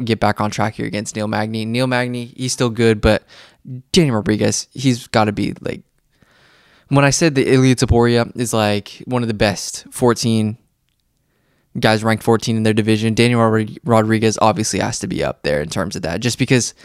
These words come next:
I feel like he's so low, so underrated. I mean, his fight with Li Jingyuan, sure, probably shoulda went to Lee.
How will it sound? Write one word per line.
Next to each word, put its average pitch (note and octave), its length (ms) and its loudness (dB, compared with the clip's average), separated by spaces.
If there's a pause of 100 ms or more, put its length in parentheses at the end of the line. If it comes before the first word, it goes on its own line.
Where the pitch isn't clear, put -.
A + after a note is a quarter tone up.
(200)
I A#2+ 100 -2
feel C#3 160 4
like C3 140 4
he's - 120 -8
so B2 180 4
low, A#2 260 4 (800)
so F3+ 240 2
underrated. A2 520 0
I A#2+ 100 4
mean, B2+ 360 0 (340)
his C#3+ 220 -2
fight D#3+ 220 2
with C#3+ 220 -2
Li A#2 180 -6
Jingyuan, A2 500 -4
sure, A2 460 -2 (1040)
probably A#2+ 320 0
shoulda B2 260 -2
went B2 180 -2
to A#2+ 100 -4
Lee. B2 360 -6